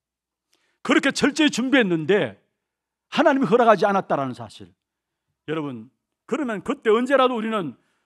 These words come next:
"하나님이 원하시는 것을 찾아가야 되겠다." 그렇게 나와야 되잖아요. 우리가 아무리 결정했다 할지라도 하나님의 원하시는 것을 찾아가는 것이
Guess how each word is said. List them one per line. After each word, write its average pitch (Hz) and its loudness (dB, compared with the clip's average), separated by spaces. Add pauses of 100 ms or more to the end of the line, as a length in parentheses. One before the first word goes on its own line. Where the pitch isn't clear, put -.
"하나님이 269 -2
원하시는 269 2
것을 269 -4
찾아가야 226 0
되겠다." 190 0 (160)
그렇게 294 -2
나와야 180 0
되잖아요. 117 -6 (480)
우리가 214 4
아무리 294 6
결정했다 277 -2
할지라도 143 -6 (1700)
하나님의 277 2
원하시는 220 0
것을 196 -4
찾아가는 202 -4
것이 151 -8